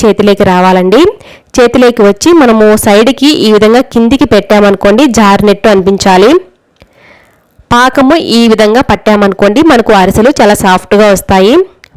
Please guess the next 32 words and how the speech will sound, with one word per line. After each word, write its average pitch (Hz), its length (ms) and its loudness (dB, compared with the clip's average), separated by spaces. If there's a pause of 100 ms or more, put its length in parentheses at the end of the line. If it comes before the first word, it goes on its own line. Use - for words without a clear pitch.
(100)
పాకం 202 320 -2
మనకు 196 240 -2 (160)
ఈ - 20 0 (100)
విధంగా 196 340 2
ఉండేటట్టు 190 460 -2
చూసుకోవాలి. 190 540 0 (540)
అంతేకాదండి, 240 640 0 (120)
బెల్లం 202 360 2
కూడా 226 180 2
మనము 208 240 0 (120)
తెల్లగా 202 500 2
ఉండే 202 240 0
బెల్లము, 196 360 2
ఉప్పు 202 220 -2
బెల్లం 202 280 2
అని 185 100 2
ఉంటుంది, 190 420 -2
అది 208 220 0
తీసుకోకూడదు. 190 540 -2 (500)
అరిసెలు 262 340 0
చేసుకోవడానికే 214 680 0
అని 208 100 2
అడిగితే 202 280 0 (120)
షాప్ 190 280 0
వాళ్ళే 190 280 2
ఇస్తారు. 190 360 0 (480)
ఇప్పుడు 302 200 0 (120)
ఇందులోనే 214 580 2 (120)
ఒక - 200 -8
టేబుల్ 202 320 0
స్పూన్ 226 320 -2
వరకు 208 300 0